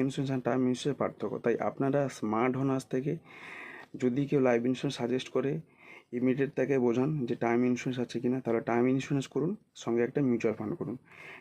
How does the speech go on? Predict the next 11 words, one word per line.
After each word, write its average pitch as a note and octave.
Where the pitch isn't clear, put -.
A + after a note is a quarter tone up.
এই B2
জন্য D3
আজ A#2
থেকে C3
এইটাই A#2+
টার্গেট B2+
নিন C#3+
যে A#2+
লাইফ A2
ইন্স্যুরেন্স C3
যে A#2+